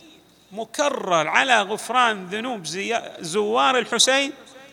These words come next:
لما تقدم من الذنوب وما تأخر. يعني باصطلاحنا الحديث،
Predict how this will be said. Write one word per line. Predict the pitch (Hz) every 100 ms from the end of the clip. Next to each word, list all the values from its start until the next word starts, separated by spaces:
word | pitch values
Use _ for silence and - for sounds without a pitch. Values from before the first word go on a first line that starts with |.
| - 220
لما | 269 262 214
تقدم | - - 226 165 160 180
من | 233 285
الذنوب | 254 208 262 311 254
وما | 185 180 156
تأخر. | - - - - 165 - - _ 208
يعني | 233 226 233 254 254 233 226 240 - - 233 -
باصطلاحنا | 196 - 208 226 240 220 208
الحديث، | 185 190 170 233